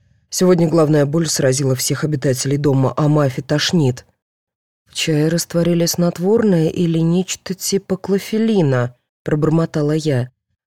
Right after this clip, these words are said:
Я ощутила лишь легкую слабость, потому что положила в кружку гору варенья и сделала всего пару глотков.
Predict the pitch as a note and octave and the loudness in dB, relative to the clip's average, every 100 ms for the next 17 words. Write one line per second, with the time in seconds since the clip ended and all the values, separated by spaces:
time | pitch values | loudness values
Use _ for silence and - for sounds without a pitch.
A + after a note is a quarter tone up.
0 | _ - F#3 B3 B3 C#4 D#4+ D#4+ C#4+ C4 | _ 0 4 4 4 0 4 4 4 2
1 | - C4+ C4+ C#4 C#4+ D4 G#3+ F#3+ - - | 4 2 2 0 4 4 4 2 -2 -2
2 | G#3+ A3 G#3 G#3 G3 G3+ G#3 A3+ A3 - | 0 2 0 -2 2 2 2 2 2 0
3 | - A3 - - D#3+ D#3 F3+ F3+ F3+ F#3+ | 0 0 0 0 0 2 0 2 2 2
4 | F3 C#3+ D3 C#3+ C#3 D3+ F3 E3 D3+ - | 2 2 2 0 0 0 2 2 0 0
5 | E3 D#3+ D#3+ D3+ D#3 F3+ F#3 - C3 - | 0 0 0 -2 0 0 0 -2 -2 -4